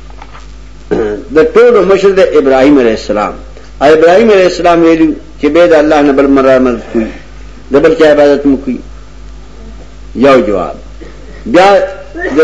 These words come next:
حضرت موسی علیه السلام ذکر کوي. تاسو مشران منئ، نو مشران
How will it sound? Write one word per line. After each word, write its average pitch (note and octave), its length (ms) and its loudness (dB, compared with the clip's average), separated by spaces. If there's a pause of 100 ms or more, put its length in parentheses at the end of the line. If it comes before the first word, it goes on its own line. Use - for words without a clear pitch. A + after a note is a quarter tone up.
(220)
حضرت E3 260 0
موسی F3 300 2
علیه G3 200 2
السلام C#3 320 0
ذکر A#2 220 -4
کوي. G2+ 240 -8 (480)
تاسو F#3+ 260 2
مشران E3+ 440 2
منئ، F#3 360 2 (680)
نو B2+ 100 2
مشران E3+ 520 2